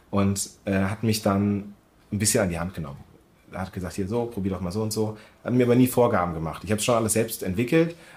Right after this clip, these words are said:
aber, äh, es war vielmehr die abendliche Nachfrage, „Was hast du heute gemacht?“, vor der ich Sorge hatte, wenn ich nichts gemacht hätte. Und so hab ich so einen Trieb aufgenommen. Und die ersten Kunden kamen dann tatsächlich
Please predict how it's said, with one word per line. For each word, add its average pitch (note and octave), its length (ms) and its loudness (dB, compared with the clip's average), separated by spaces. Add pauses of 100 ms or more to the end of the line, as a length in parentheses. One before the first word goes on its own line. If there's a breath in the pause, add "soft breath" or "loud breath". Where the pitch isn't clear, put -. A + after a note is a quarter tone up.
(120 loud breath)
aber, B2 580 4
äh, G#2 140 4
es G#2 100 0
war B2+ 80 2
vielmehr E3 340 4
die B2+ 200 2
abendliche C#3 400 0
Nachfrage, A#2+ 340 0
„Was A2+ 120 -2
hast A#2+ 140 -2
du A2+ 60 -2
heute G#2 140 0
gemacht?“, G#2 280 2
vor F#2+ 160 -4
der F#2 140 0
ich F2 80 -6
Sorge G#2 360 4
hatte, G#2+ 280 -4 (220 loud breath)
wenn G#2 100 4
ich G#2 80 4
nichts A#2+ 260 2
gemacht E2 320 -4
hätte. - 300 -10 (400 loud breath)
Und A2 200 4
so A#2+ 140 4
hab D3+ 120 2
ich C3+ 60 -4
so - 100 2
einen B2+ 60 2
Trieb - 260 -2
aufgenommen. E2+ 500 -4
Und - 400 -6
die F#2+ 560 -4
ersten G2 240 0
Kunden D#3+ 320 0
kamen C#3 240 0
dann C3 100 2
tatsächlich A#2+ 600 -4